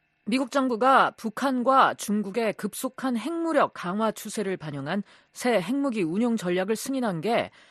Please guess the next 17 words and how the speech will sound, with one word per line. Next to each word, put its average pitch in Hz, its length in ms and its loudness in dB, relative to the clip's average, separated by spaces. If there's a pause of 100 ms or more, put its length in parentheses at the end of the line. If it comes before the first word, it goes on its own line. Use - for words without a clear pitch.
(160)
미국 226 400 -2
핵 330 140 -2 (100)
대응 226 420 0
정책 185 380 -4
변화의 208 380 -2
시작점이 226 520 -2
될 165 140 -2
것이라고 135 640 -10
전문가들이 170 560 -4
평가했습니다. 131 800 -8 (540)
북한과 208 560 0
중국, 202 560 -2 (260)
러시아의 196 440 0
핵 214 220 -4
위협 185 240 -2
공조에 156 400 -6
대비해 135 420 -6